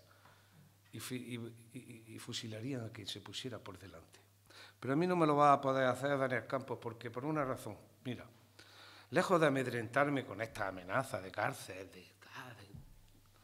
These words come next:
lejos de eso, lo que me hace es más fuerte. Porque lo que no te mata,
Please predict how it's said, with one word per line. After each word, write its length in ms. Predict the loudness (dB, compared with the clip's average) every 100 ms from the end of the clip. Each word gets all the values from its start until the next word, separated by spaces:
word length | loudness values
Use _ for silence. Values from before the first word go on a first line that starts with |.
| -20 -20 -20 -12
lejos 340 | -6 -4 -4
de 100 | -4
eso, 260 | -4 -4 -6 -20 _ -20 _ _ _ _ _ _ -20 -20 -20 -20 -14
lo 100 | -8
que 140 | -6 -4
me 100 | -4
hace 460 | -4 -4 -6 -10 -14
es 140 | -12 -10
más 100 | -10
fuerte. 440 | -10 -14 -16 -20 -20 _ _ _ _ _ _ _ _ _ _ _ _ _ _ _ _ _ _ -20 -16
Porque 260 | -16 -12 -12
lo 120 | -12
que 80 | -10
no 140 | -8
te 100 | -6
mata, 400 | -6 -6 -10